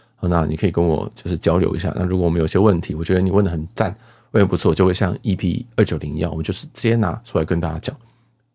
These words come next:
为什么要跟大家讲？因为大家太爱问了，大家都喜欢问同样的问题，问我有没有需要，有没有C P值，高不高。我跟你C P值这个东西真的不要问我，因为我C P值跟你C P值不会一样。哦，真的，就是你要自己觉得说，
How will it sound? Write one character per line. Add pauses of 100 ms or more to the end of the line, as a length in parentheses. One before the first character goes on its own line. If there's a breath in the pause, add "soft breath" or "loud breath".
(120)
为
什
么
要
跟
大
家
讲？
因
为
大
家
太
爱
问
了， (360 soft breath)
大
家
都
喜
欢
问
同
样
的
问
题，
问
我
有
没
有
需
要，
有
没
有
C
P
值，
高
不
高。 (280 loud breath)
我
跟
你
C
P
值
这
个
东
西
真
的
不
要
问
我，
因
为
我
C
P
值
跟
你
C
P
值
不
会
一
样。 (520)
哦，
真
的，
就
是
你
要
自
己
觉
得
说，